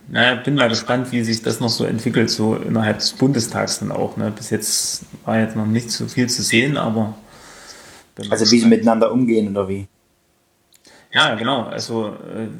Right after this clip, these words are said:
Speaker 1: wie sie debattieren werden und wie, wie sie auch abstimmen, ob sie, ob sie sich per se querstellen oder, also wie sich, wie sie sich als Opposition jetzt auch positionieren und so weiter und so fort.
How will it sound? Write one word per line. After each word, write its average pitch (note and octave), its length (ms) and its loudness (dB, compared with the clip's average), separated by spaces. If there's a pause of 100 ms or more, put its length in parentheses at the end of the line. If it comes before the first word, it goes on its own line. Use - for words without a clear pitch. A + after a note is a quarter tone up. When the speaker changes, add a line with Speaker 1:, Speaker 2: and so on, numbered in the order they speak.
(560)
Speaker 1:
wie B2 100 -4
sie A2+ 160 -2
debattieren D3+ 760 0
werden C#3+ 400 4
und A#2 220 -4
wie, B2 280 2
wie A#2 120 -2
sie A2+ 140 -2
auch A#2+ 200 -2
abstimmen, C3+ 760 0
ob - 220 -4
sie, A#2 500 0
ob - 180 -8
sie - 180 -6
sich - 140 -6
per A#2 180 -2
se A2+ 180 0
querstellen A#2 840 2
oder, A2 440 -2 (500)
also A2 320 -2 (500)
wie C3+ 760 2
sich, B2+ 360 -2
wie B2 140 0
sie A#2+ 160 -4
sich A#2 240 0
als A2+ 220 -2
Opposition A#2+ 720 2
jetzt A#2+ 180 0
auch A2+ 260 0 (180)
positionieren A#2 840 0
und A#2 120 2
so G#2 140 -4
weiter G#2+ 260 -2
und G#2 60 -6
so G#2+ 120 -12
fort. C#3 240 4